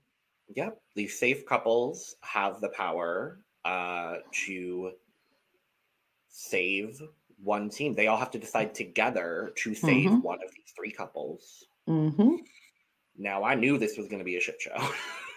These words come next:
Speaker 2: Mm-hmm.
Speaker 1: 'Cause you got people all over the map as far as allegiances, and not even alliances, 'cause there really aren't any, like, alliances for real, for real. De verdad. Um, on this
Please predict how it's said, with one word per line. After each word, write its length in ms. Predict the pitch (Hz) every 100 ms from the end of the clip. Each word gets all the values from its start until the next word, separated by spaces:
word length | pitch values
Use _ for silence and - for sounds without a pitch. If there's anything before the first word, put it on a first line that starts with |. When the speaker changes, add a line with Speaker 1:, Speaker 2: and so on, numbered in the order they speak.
| 185 - -
Speaker 2:
Mm-hmm. 560 | 160 165 160 226 269
Speaker 1:
'Cause 600 | - - - _ - 123 110
you 100 | 143
got 180 | 139 131
people 320 | 127 101 -
all 480 | 120 117 123 127 120
over 320 | 117 110 110 107
the 100 | 101
map 360 | 95 95 95 110
as 160 | -
far 240 | - 95 85
as 100 | -
allegiances, 1080 | 92 113 110 113 104 104 98 98 98 - -
and 120 | 190
not 160 | 208 175
even 180 | 127 113
alliances, 560 | 98 95 92 - 98
'cause 120 | -
there 100 | 131
really 240 | 127 123 -
aren't 220 | 98 90
any, 160 | 98 98
like, 200 | 92 -
alliances 720 | 95 92 90 92 92 95 87
for 140 | - 87
real, 180 | 85 85
for 160 | 95
real. 380 | 95 98 104 - _ _ _ _ _ 120
De 100 | 104
verdad. 540 | 98 92 87 87 92 - _ _ _ -
Um, 720 | 113 107 95 87 76 73 76 - _ _ _ _ -
on 460 | 113 104 101 98 101 -
this 600 | 110 107 - - - -